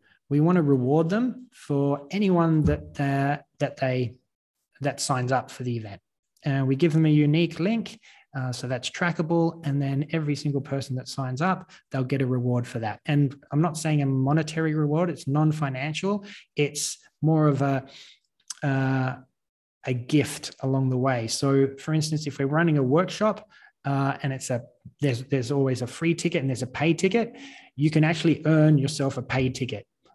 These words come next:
or invites to some of the V I P events that are going around that event, right? So they can get access to some of these more private sessions if they're referring people. So if you refer two people, you get,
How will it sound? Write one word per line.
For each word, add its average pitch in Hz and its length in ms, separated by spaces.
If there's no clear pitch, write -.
or 156 540
invites 147 520
to 139 240
some 131 160
of 127 60
the 127 60
V 139 200
I 127 100
P 127 280
events 127 360
that 127 120
are 123 60
going 123 240
around 139 480
that 123 220
event, 120 480
right? 143 280
So - 100
they 131 100
can 127 240
get 135 180
access 139 480
to - 120
some 127 220
of 123 80
these 123 200
more 123 160
private 127 420
sessions 127 640
if 147 240
they're 123 160
referring 123 500
people. 107 420
So 147 400
if 123 140
you 131 100
refer 170 360
two 170 280
people, 160 720
you 123 120
get, 123 320